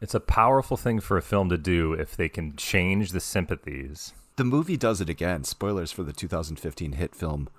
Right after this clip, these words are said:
Speaker 2: Home. But the alien that they've been <laughs> hunting comes to Earth 'cause they keep destroying every planet that they've been on. And it turns out it's just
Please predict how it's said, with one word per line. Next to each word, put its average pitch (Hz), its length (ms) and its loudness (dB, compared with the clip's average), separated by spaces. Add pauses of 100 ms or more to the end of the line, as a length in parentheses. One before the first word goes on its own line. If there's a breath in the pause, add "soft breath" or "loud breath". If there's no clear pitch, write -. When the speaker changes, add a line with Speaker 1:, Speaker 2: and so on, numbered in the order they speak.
Speaker 2:
Home. 71 500 -2 (380 loud breath)
But 87 320 2 (280)
the 95 300 0
alien 104 520 2
that 95 180 2
they've 87 260 2
been 82 180 0
<laughs> - 220 -10
hunting 82 560 0 (560 loud breath)
comes 107 380 -2
to 113 100 0
Earth 87 540 -2
'cause 87 240 -2
they 98 100 4
keep 95 240 -4
destroying 92 560 -2
every 80 300 -2
planet 76 580 -6 (140)
that 78 580 -2
they've 80 260 -2
been 78 160 -2
on. 65 280 -6 (340 loud breath)
And 95 100 -6
it - 120 -4
turns 151 260 -2
out 202 300 0
it's 92 240 -2
just - 340 0